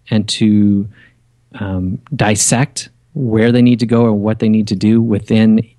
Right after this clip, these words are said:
and, and fill in the blank. It can be with a Mac O S, it can be with Android, it can be with P C, it doesn't matter. Their agility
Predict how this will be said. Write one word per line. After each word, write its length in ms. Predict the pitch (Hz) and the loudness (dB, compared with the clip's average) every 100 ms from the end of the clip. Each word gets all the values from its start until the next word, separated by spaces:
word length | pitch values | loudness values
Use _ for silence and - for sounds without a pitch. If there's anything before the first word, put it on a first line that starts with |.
| _ | _
and, 240 | 107 101 101 | -2 -2 -2
and 120 | 113 | -4
fill 180 | - 135 | 0 2
in 80 | 143 | 2
the 60 | |
blank. 280 | 131 139 104 | 2 0 -2
It 60 | 101 | -2
can 140 | 113 | -2
be 140 | 107 107 | 0 0
with 120 | 104 | 0
a 40 | |
Mac 340 | 104 107 117 113 | 0 0 -2 0
O 160 | 113 | 0
S, 240 | 110 110 - | 0 -2 -4
it 40 | |
can 160 | - 101 | -4 -2
be 120 | 101 | 0
with 180 | 101 101 | 0 -2
Android, 640 | 107 107 107 110 110 104 | -2 0 2 2 2 2
it 80 | 104 | 0
can 140 | 101 | -2
be 200 | 95 104 | 0 2
with 280 | 101 101 104 | 2 0 -2
P 160 | 107 104 | -2 0
C, 300 | - 101 101 | 0 0 0
it 80 | 104 | 0
doesn't 240 | 107 120 | 0 2
matter. 320 | 117 95 95 - _ _ _ _ _ _ _ - | 2 0 -4 -10 _ _ _ _ _ _ _ -10
Their 300 | - 113 131 | -6 -2 2
agility 840 | 143 113 101 123 139 127 101 95 | 2 0 -2 0 2 0 -2 -10